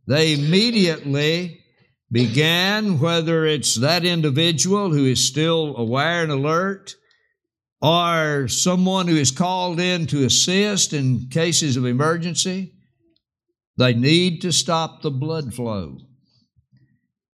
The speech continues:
Because a human being can bleed to death. And if it's a major artery severed,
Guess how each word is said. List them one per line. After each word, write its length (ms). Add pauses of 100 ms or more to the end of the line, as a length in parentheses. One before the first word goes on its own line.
(120)
Because 600
a 40
human 380
being 480
can 320
bleed 880
to 120
death. 840 (1500)
And 220
if 120
it's 200
a 40
major 520
artery 520
severed, 840